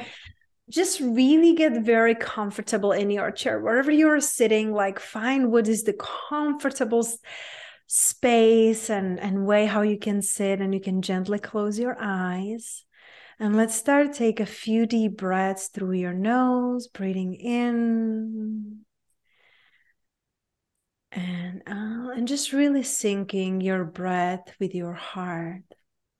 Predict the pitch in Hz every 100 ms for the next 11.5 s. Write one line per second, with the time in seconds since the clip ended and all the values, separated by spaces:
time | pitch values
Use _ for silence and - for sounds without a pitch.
0 | _ _ _ _ _ _ - 214 214 214
1 | 233 233 226 214 - - 190 196 185 185
2 | 180 180 185 202 220 214 208 202 - -
3 | 196 190 185 180 175 185 _ _ _ _
4 | _ _ _ _ _ _ _ - 196 226
5 | 226 220 - - 226 240 247 254 - 190
6 | 208 208 208 196 190 - 208 196 180 202
7 | 196 202 196 175 185 180 175 170 - _
8 | _ _ _ _ _ _ _ _ _ _
9 | _ - 214 208 185 202 214 214 202 202
10 | 196 190 190 190 185 - - 196 196 190
11 | 175 180 - - -